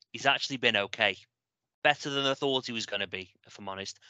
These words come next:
So I'm not saying we, we stick with that until January, but he's not been as bad as I expected, to be fair.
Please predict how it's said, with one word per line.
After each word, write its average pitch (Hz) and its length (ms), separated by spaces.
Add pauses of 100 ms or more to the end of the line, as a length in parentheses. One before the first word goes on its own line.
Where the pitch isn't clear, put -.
(340)
So 120 500
I'm 135 200
not 147 200
saying 131 320
we, 113 340 (220)
we 120 80
stick - 340
with 117 120
that 110 160
until 110 180
January, 101 640
but 95 180 (440)
he's 120 140
not 139 220
been 127 100
as 113 80
bad 104 160
as 101 120
I 101 40
expected, 101 480
to - 80
be 82 140
fair. 92 200